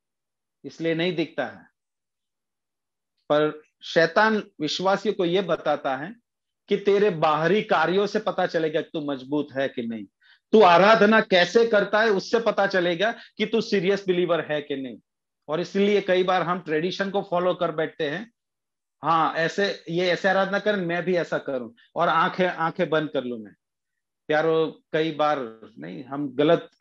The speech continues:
अनुकरण कर बैठते हैं। संसार में बहुत सारे लोगों की आस्थाएं अलग-अलग हैं,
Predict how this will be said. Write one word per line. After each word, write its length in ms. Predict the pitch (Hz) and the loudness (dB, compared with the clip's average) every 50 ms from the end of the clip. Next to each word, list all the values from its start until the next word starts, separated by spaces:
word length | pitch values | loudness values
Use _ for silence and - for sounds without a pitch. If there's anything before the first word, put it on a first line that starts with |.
| _ _ _ _ _ - | _ _ _ _ _ -6
अनुकरण 400 | 147 147 151 147 147 147 143 139 | -2 -2 -2 0 -2 -2 -2 -2
कर 200 | 123 147 131 - | -4 -4 -6 -6
बैठते 360 | 113 123 117 113 - _ 117 104 | -6 -8 -8 -8 -10 _ -14 -14
हैं। 180 | 90 95 104 _ _ _ _ _ _ _ _ _ _ _ _ _ _ _ _ _ _ _ _ _ _ _ _ _ _ _ _ _ _ _ _ _ _ _ _ _ _ _ _ _ _ _ _ _ _ _ _ _ _ _ _ _ _ _ _ _ _ _ _ _ | -14 -16 -20 _ _ _ _ _ _ _ _ _ _ _ _ _ _ _ _ _ _ _ _ _ _ _ _ _ _ _ _ _ _ _ _ _ _ _ _ _ _ _ _ _ _ _ _ _ _ _ _ _ _ _ _ _ _ _ _ _ _ _ _ _
संसार 380 | - 165 165 160 - 185 185 190 | -2 -2 0 2 2 2 4 4
में 140 | 190 175 | 4 4
बहुत 240 | 151 156 180 196 - | 4 4 4 4 4
सारे 260 | - - 190 190 190 | 4 2 4 4 4
लोगों 260 | 190 185 180 175 185 180 | 4 2 2 0 0 0
की 140 | - 190 | 0 2
आस्थाएं 480 | 160 139 151 147 - - - 170 170 165 | 2 2 2 0 -4 -4 -2 0 2 2
अलग-अलग 680 | 151 143 147 151 147 147 143 139 135 135 123 110 - 107 | 2 2 0 0 0 0 0 0 -2 -4 -4 -8 -12 -18
हैं, 100 | 95 | -20